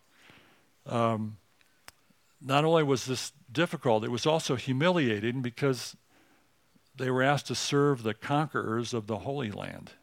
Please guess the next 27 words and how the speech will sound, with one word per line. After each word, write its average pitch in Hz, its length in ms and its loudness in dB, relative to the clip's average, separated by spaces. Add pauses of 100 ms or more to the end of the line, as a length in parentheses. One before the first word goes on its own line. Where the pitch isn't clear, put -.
(1700)
Uh, 139 120 -8
Jesus 160 460 -2
addresses 123 520 2
this. 95 240 -6
He 143 100 -2
says 165 280 0
that 139 140 0
rather 147 580 0 (180)
only 143 240 0
going 123 380 2
one 180 180 4
mile, 120 380 2
go 127 200 -2
two 180 280 -4
miles. 101 520 -6 (1700)
Naturally, 131 440 0
we 127 160 0
would 120 140 -2
want 120 180 -2
to 110 60 -4
stand 127 280 0
up 123 140 2
for 107 260 -2
ourselves, 107 720 -4 (880)
say, 123 280 -2
"No, 113 280 0
I'm, 110 220 -4